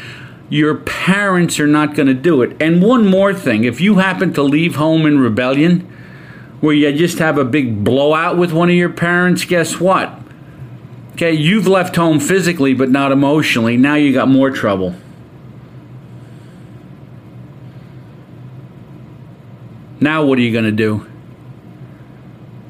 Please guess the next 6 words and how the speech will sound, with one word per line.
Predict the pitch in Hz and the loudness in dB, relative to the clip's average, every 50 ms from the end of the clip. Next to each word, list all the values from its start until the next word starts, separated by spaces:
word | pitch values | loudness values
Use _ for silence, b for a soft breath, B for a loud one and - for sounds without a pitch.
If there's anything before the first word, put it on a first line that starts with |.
| - - - - - - - - - - - - - - - - - - - - - - - - | -20 -20 -20 -20 -20 -20 -20 -20 -20 -20 -20 -20 -20 -20 -20 -20 -20 -20 -20 -20 -20 -20 -16 -6
For | - 156 151 | -4 -2 -2
some | - - - - - 175 196 220 254 254 254 233 202 | -2 -2 -2 -2 0 0 2 2 4 4 4 4 4
reason, | 190 190 180 175 165 151 117 - 101 87 67 - - - - - - - - - - - - - - - - - B B B B B B B B B B B B B - - - - - | 4 2 2 2 2 2 0 0 -2 -4 -6 -6 -10 -16 -18 -20 -20 -20 -20 -20 -20 -20 -20 -20 -20 -20 -20 -20 B B B B B B B B B B B B B -20 -20 -10 -6 -2
in | 147 147 151 151 | 0 2 2 4
the, | 151 151 147 151 147 147 | 4 4 4 4 2 0
this | 143 139 170 165 165 | 0 0 0 0 -2